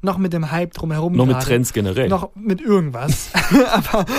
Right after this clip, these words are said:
Speaker 1: also jetzt auch bitte keine wütenden Nachrichten, wo mir jemand erklärt, wie Pokémon wirklich ist und dass sie eigentlich
Speaker 2: Es
Speaker 1: Spaß dran
Speaker 2: interessiert
Speaker 1: haben.
Speaker 2: mich ein
Speaker 1: In der Serie
Speaker 2: Scheißdreck.
Speaker 1: geht's um,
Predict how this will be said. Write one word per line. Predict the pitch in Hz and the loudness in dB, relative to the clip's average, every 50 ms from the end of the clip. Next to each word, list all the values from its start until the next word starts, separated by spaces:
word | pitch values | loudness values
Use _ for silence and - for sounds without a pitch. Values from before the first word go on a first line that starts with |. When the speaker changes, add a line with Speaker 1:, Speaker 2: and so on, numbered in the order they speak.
| 269 269 - | 0 0 0
Speaker 1:
also | 196 190 202 | 2 2 2
jetzt | 190 190 220 | 2 2 0
auch | 202 175 | 0 0
bitte | 208 202 196 | 0 0 0
keine | - 185 196 185 180 | 0 0 0 0 0
wütenden | 170 202 208 202 180 175 | 0 -2 -2 -2 0 0
Nachrichten, | 180 190 190 190 185 185 | 0 0 0 -2 -4 -4
wo | 175 175 | -4 -2
mir | 180 175 | -2 -2
jemand | 175 180 175 175 | -2 -2 -2 -4
erklärt, | - 180 165 - 180 175 156 | -6 -8 -6 -4 -4 -4 -4
wie | 151 | -6
Pokémon | 143 - - 180 - 170 165 156 156 | -8 -8 -8 -8 -6 -6 -6 -4 -4
wirklich | 147 180 - 180 151 | -4 -4 -6 -6 -8
ist | 165 160 | -8 -8
und | 151 | -6
dass | 160 147 - | -8 -6 -4
sie | 185 185 | -4 -2
eigentlich | 180 165 180 175 151 - | 0 0 -2 -2 0 2
Speaker 2:
Es | 165 151 | 4 4
Speaker 1:
Spaß | 165 190 202 - | 4 4 2 2
dran | - 165 - | 2 0 2
Speaker 2:
interessiert | 151 - 185 170 160 | 4 4 4 4 4
Speaker 1:
haben. | - - - - | 2 -4 -4 0
Speaker 2:
mich | 123 135 - 233 | 0 2 2 4
ein | 226 | 4
Speaker 1:
In | 220 | 4
der | 262 262 | 6 6
Serie | - 135 131 196 | 6 6 6 6
Speaker 2:
Scheißdreck. | 294 240 - - - | 6 4 4 4 2
Speaker 1:
geht's | - 262 277 285 - - | 2 2 0 0 -2 -2
um, | - 285 233 247 254 | 0 0 0 2 2